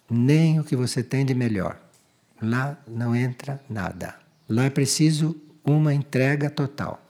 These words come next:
e uma limpeza total, né? Porque mesmo depois de entregue, nós precisamos de limpeza. Porque mesmo aquilo que a gente entregou, deixa a marca. Então aí precisa de limpeza.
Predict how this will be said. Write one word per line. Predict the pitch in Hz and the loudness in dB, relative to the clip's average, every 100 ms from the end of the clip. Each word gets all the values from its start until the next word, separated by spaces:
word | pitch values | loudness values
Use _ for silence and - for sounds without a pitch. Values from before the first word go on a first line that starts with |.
| _ _ _ _ _ _ _ 120 | _ _ _ _ _ _ _ -4
e | 98 | -2
uma | 98 151 175 131 82 - | 0 0 0 -2 -6 -2
limpeza | 113 110 - - 139 127 98 92 | 0 0 -2 6 8 6 2 -4
total, | - 90 - 80 - - | -4 -6 -6 -8 -8 -4
né? | 117 | -4
Porque | 135 113 - | -2 -8 -4
mesmo | 107 135 139 | 2 2 2
depois | 123 113 101 95 | 0 0 -2 2
de | 113 | 2
entregue, | 113 - 120 147 190 175 | 2 2 2 2 2 0
nós | 123 101 | 0 -4
precisamos | 113 98 101 113 123 | -8 -8 -6 -4 -2
de | 113 | -2
limpeza. | 135 151 143 98 87 82 - - _ _ _ _ _ | 0 0 -2 -4 -4 -4 -10 -14 _ _ _ _ _
Porque | 107 95 113 | -10 -2 0
mesmo | 110 139 139 | 2 2 2
aquilo | 117 104 | -2 -2
que | 101 | -2
a | |
gente | 110 113 127 | 0 0 0
entregou, | 120 135 123 139 180 170 | 0 0 2 2 2 -2
deixa | 110 123 113 143 | -2 -2 0 -4
a | |
marca. | 120 87 - - 90 - _ - | -4 -4 -6 -12 -14 -16 _ -6
Então | 120 139 | -2 0
aí | 120 135 | 0 -2
precisa | - 147 | -2 -2
de | 131 143 | 0 0
limpeza. | 139 175 175 117 110 98 87 87 | 4 2 2 2 4 2 -2 -8